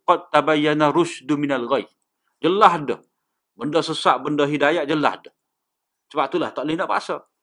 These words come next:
Ha. Kemudian Allah subhanahu wa taala menjelaskan kekuasaan dia tu dengan mengemukakan dua contoh.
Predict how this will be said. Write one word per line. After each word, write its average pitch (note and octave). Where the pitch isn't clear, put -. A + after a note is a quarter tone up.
Ha. F#2
Kemudian G#3
Allah G3+
subhanahu F#3
wa F#3+
taala F#3
menjelaskan F3
kekuasaan E3
dia C#3+
tu F3
dengan E3
mengemukakan D3
dua D3
contoh. C3+